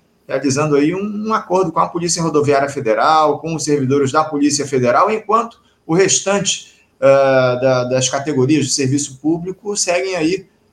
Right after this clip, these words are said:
sem qualquer tipo de reajuste pra dois mil e vinte e quatro. É muito grave esse tipo de, de aumento seletivo, né, que é colocado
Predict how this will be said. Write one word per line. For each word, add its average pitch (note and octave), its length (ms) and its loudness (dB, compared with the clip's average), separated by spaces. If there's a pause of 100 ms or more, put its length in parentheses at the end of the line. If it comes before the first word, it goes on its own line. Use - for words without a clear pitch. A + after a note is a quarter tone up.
sem F3+ 540 -4
qualquer D3+ 320 -2
tipo - 420 -6
de C#3+ 140 -2
reajuste D#3+ 520 0
pra D3+ 140 0
dois D#3+ 160 -6
mil D#3+ 100 -6
e D#3+ 60 -8
vinte F3+ 140 -8
e - 40 -12
quatro. D3 240 -2
É - 20 -10
muito F#3+ 200 -12
grave D#3+ 420 2
esse C3+ 180 -4
tipo - 360 -6 (320)
de, C#3+ 560 2
de C3 120 -2
aumento D3 320 -2
seletivo, D#3+ 760 -2
né, C3 160 -2
que C#3 160 -4
é C#3+ 100 0
colocado C#3 640 -2